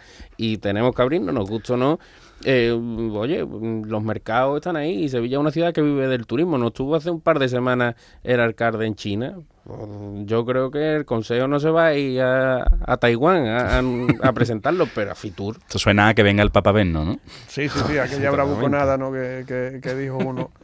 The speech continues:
Speaker 3: <laughs> cuando no quiso que el cachorro fuera a Madrid. El caso que el consejo podía tener una fuente de ingresos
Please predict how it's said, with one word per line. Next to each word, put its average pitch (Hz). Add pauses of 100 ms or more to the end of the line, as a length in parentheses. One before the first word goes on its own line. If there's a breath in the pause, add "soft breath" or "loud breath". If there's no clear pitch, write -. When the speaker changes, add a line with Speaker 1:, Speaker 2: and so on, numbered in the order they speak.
(180)
Speaker 3:
<laughs> -
cuando 139
no 139
quiso 135
que 135
el 127
cachorro 123
fuera 117
a 113
Madrid. 90 (220)
El 135
caso 151
que 117 (500 loud breath)
el 131
consejo 139
podía 160
tener 151
una 139
fuente 151
de 143
ingresos 143